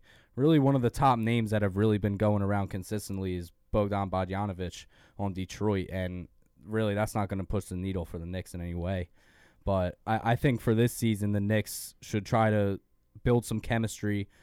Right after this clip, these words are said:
try to establish some sort of culture, and then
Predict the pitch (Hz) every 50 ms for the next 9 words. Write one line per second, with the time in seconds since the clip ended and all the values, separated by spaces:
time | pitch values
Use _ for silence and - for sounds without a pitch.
0 | _ _ - - 135 127 127 127 120 110 - - 120 117 120 113 113 104 - -
1 | 120 110 107 - 127 113 107 - - - 113 117 113 - 107 98 90 85 - -
2 | - - - _ _ _ - 98 104 107 107 104 101 98 95 95 87